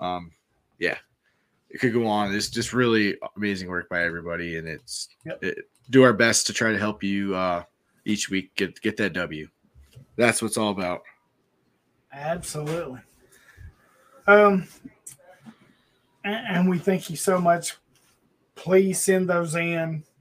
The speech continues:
Speaker 2: We love hearing 'em. Um, but we do have a couple questions.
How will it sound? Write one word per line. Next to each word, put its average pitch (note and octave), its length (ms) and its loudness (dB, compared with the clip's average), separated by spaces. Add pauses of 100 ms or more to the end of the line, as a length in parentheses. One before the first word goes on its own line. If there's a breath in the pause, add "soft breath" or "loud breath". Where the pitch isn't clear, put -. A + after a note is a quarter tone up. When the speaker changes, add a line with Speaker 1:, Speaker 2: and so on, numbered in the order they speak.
(240)
Speaker 2:
We D#3+ 140 -4
love D#3 360 -4
hearing D3+ 260 -6
'em. C#3+ 240 -8 (360)
Um, C#3 420 -6 (400)
but D#3 240 -4
we E3 160 -2
do A#3+ 180 6
have A#3 200 4
a D#3+ 40 -4
couple G3+ 280 4
questions. F3+ 720 -2